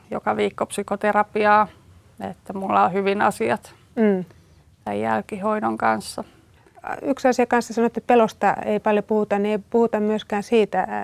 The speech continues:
Speaker 2: että minkälaisia vaikutuksia on parisuhteeseen, koska se on varmasti ollut myös valtava shokki sun läheisille ja sun miehelle. Miten se vaikutti teillä, sun
Speaker 1: No,
Speaker 2: sairastuminen?
Speaker 1: tota, joo, se on kans yksi asia, mistä ei puhuta ja, ja se mielikuva, että tämmöiset vaikeudet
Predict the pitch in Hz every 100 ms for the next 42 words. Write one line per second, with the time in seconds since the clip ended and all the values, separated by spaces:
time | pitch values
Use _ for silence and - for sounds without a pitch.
0 | 220 202 226 226 226 214 226 233 226 220
1 | - 233 220 - 247 214 196 - 196 208
2 | 202 190 208 226 226 214 202 220 214 214
3 | 208 - - 262 269 240 220 214 208 -
4 | 247 _ 208 202 - - - - 240 247
5 | 247 233 233 220 214 220 254 262 294 208
6 | 180 - - - - - 254 233 233 233
7 | 226 - - 226 180 175 - _ _ -
8 | - _ _ - 240 214 196 196 - 208
9 | 202 202 - _ _ _ _ - 214 208
10 | 220 208 208 208 - - 214 226 202 185
11 | 208 190 196 196 196 190 196 - 202 202
12 | 190 185 190 180 196 190 208 202 196 175
13 | 170 175 175 - 180 180 190 190 185 180
14 | 185 180 180 180 185 185 185 180 185 185
15 | 180 185 - 196 -